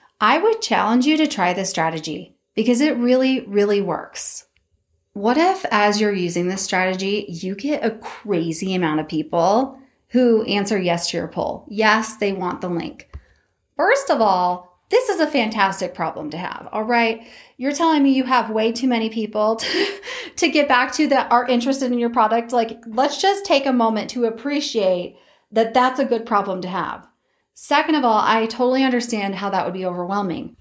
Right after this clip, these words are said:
For example, I just checked my stories that are current right now the last time that I used a yes or no poll,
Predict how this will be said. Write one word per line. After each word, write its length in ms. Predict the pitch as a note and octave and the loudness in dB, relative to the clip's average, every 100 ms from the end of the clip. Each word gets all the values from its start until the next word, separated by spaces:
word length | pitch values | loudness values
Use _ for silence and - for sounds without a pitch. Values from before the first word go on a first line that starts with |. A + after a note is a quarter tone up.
| - | 0
For 140 | B3+ | 2
example, 560 | A#3+ A#3 B3 D4+ B3 F#3 | 2 2 2 4 4 2
I 120 | G3+ A3+ | 2 2
just 280 | B3+ - | 2 0
checked 340 | - G#3+ G#3 - | 0 0 0 -2
my 100 | G3+ | -2
stories 480 | G3 F#3+ F3+ F#3 F#3 | -2 0 2 2 0
that 140 | F3+ | 0
are 80 | F#3 | -2
current 320 | - G3 G3 | -2 -4 -2
right 160 | G3 F#3 | -2 0
now 200 | F#3 G3+ | 2 2
the 100 | G3 | 4
last 340 | E3+ F3+ - | 2 2 -2
time 160 | A3 G3 | -2 0
that 140 | F#3 | 0
I 60 | F3+ | 0
used 400 | E3 E3 F3 - | 0 -2 -2 -2
a 80 | |
yes 280 | F3+ E3 E3 | -2 -2 -2
or 80 | G3 | -2
no 160 | F3+ E3+ | -2 -2
poll, 580 | - D#3 E3 D4 - | -2 0 0 -2 -6